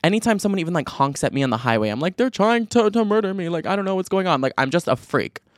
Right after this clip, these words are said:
in every aspect like that. So I, honestly, I'm such an idiot.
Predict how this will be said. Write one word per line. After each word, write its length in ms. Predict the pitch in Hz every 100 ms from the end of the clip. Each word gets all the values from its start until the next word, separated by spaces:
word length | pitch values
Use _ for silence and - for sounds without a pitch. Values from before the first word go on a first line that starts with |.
| _ _ _ -
in 280 | 143 135 -
every 180 | 127 139
aspect 400 | 101 120 143 139
like 160 | 147 -
that. 260 | 156 156
So 340 | - 139 127 117 - - _ -
I, 640 | - 147 170 202 254 262 - _ _ _ _ _ _ _ _ _ _ -
honestly, 540 | 160 285 - 403 392 -
I'm 180 | 156 190
such 260 | - 294
an 280 | 247 180 156 - _ _ _ -
idiot. 280 | 156 185